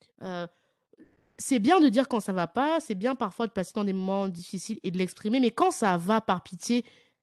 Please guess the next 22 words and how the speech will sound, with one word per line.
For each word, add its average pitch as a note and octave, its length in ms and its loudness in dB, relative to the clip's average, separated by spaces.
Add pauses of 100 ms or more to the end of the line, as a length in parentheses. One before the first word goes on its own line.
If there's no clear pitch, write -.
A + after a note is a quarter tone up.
(560)
transmettez A#3+ 520 4
aussi A#3 220 0
cette F#3+ 200 -2
énergie F#3 340 -2
à G3 80 0
quelqu'un, F3+ 360 -4
faites C4+ 260 2
du G3 140 2
bi-, F3 140 -6 (240)
illuminez D4 420 12
la D4+ 120 8
journée A3+ 200 4
de G#3+ 60 -2
quelqu'un A3 320 -4
aussi, G#3+ 340 -4
en F#3 100 -6
fait, A3+ 200 -8
avec G3 220 -6
des F#3 140 -8
bonnes G#3 260 -4
paroles. G3 420 -4 (420)
Euh, F3+ 80 -6